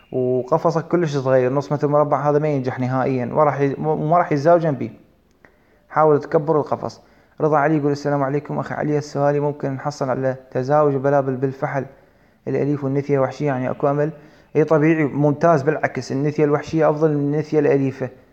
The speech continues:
منتجة أكثر، بس شوية تحتاج وقت، مو مثل الأليفة، الأليفة أسرع تزوج.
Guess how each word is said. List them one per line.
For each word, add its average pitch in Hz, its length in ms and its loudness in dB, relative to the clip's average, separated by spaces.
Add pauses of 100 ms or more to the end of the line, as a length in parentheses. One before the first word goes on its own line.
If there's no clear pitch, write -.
(540)
منتجة 147 400 2
أكثر، 175 220 2
بس 156 160 -2
شوية 185 320 4
تحتاج 170 480 2
وقت، 135 260 -2
مو 165 100 0
مثل 143 180 -2
الأليفة، 127 380 0
الأليفة 160 400 2
أسرع 147 200 0
تزوج. 120 400 -10